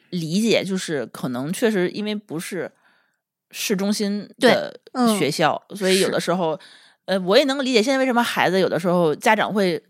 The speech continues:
Speaker 1: 努力地把孩子
Speaker 2: 选学区房。
Speaker 3: 对。
Speaker 1: 对。
Speaker 2: 你看这次中考那个分儿一出来，
Speaker 3: 拼了。
Speaker 2: 延庆门头沟那后面那个，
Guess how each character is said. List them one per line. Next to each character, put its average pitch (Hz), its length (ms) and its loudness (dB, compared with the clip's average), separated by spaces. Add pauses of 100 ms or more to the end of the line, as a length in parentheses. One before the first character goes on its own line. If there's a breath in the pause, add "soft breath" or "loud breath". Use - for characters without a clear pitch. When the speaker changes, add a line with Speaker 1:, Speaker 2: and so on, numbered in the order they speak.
Speaker 1:
努 151 160 0
力 262 160 0
地 233 100 2
把 - 160 2
孩 - 240 2
子 170 60 2
Speaker 2:
选 185 100 0
学 160 60 0
区 208 100 4
房。 165 400 -2 (140)
Speaker 3:
对。 285 120 6
Speaker 1:
对。 190 220 0 (160)
Speaker 2:
你 226 80 0
看 277 180 2
这 277 200 0
次 247 160 2
中 277 160 0
考 254 160 0
那 190 60 -2
个 185 60 2
分 226 140 2
儿 - 20 6
一 226 120 2
出 233 240 0
来， 190 180 2
Speaker 3:
拼 320 380 0
了。 220 240 -2
Speaker 2:
延 196 260 2
庆 247 240 0
门 214 140 2
头 240 160 2
沟 247 160 0
那 247 100 2
后 277 160 -2
面 220 160 2
那 208 80 0
个， 190 160 -8